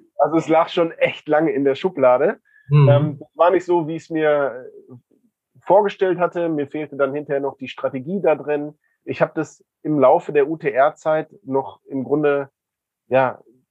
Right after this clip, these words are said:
Speaker 1: einmal komplett überarbeitet. Und es war auch super, weil mir fehlte das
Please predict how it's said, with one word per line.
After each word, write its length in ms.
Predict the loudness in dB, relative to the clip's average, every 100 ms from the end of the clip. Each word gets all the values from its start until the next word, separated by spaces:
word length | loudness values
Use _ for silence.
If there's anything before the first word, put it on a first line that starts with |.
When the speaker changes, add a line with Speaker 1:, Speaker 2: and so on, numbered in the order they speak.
| 0
Speaker 1:
einmal 380 | 2 4 2 0
komplett 460 | -4 -4 -2 -2
überarbeitet. 800 | -2 0 2 2 0 -2 -4 -14 _ _ _ _ _ -4
Und 140 | 0
es 100 | 2
war 120 | 4 2
auch 180 | 0 _ -20 -20
super, 580 | -6 0 2 4 4 2 0
weil 140 | 0
mir 160 | 0 0
fehlte 300 | 0 -2 -4
das 280 | -12 -16